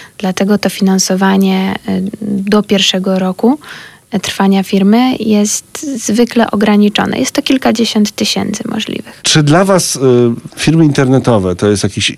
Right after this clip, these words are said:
Speaker 2: inny klient, inna kategoria klienta?
Speaker 1: W tym
Speaker 2: Y-
Speaker 1: momencie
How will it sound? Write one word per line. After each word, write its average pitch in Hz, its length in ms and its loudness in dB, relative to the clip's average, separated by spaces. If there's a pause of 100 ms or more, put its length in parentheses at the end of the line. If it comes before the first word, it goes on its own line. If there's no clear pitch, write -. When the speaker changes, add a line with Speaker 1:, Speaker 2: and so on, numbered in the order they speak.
(120)
Speaker 2:
inny 120 680 2
klient, 127 560 2
inna 123 200 4
kategoria 110 520 2
klienta? 117 640 2 (800)
Speaker 1:
W - 100 -18
tym 247 160 0
Speaker 2:
Y- 285 40 4
Speaker 1:
momencie 254 720 2